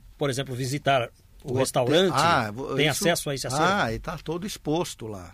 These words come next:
Speaker 2: tá todo exposto.
Speaker 1: Au-, Aurélio Guzoni, eu costumo perguntar pra todo mundo que vem aqui no programa a, a origem do nome, né? É, eu não sei se você sabe o, a origem do sobrenome,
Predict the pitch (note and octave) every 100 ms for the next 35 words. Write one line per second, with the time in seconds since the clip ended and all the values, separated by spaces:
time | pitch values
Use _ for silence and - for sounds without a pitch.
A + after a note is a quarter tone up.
0 | - - - C3 D3+ - B2 G2+ - -
1 | - - - - E3+ F#3+ G3+ G#3+ B3+ B3
2 | G3+ E3+ E3 F3+ D#3+ F3+ C#3 - G#3+ -
3 | - D4+ D4 B3+ F3+ C#3+ C3+ B2 F#2+ -
4 | C#3 D#3 F3+ D3+ D3+ - C3+ A2+ B2 G2+
5 | - A2 G#2 F2 F#2+ G2 G2+ C#3+ C3+ F2+
6 | - - - C#3+ D#3+ E3 F3 F#3+ F#3 G#3
7 | A#3 F3 E3 B2 F#2+ F2+ G2+ D3 - -
8 | - D#3 D#3+ D#3+ F3+ A3 A3 A3+ A3+ A#3+
9 | G#3+ G#3 A#3+ A#3+ A3+ F#3 F#3+ F#3+ G#3+ G#3
10 | - B3 C4+ G#3+ F3+ C#3+ G#2+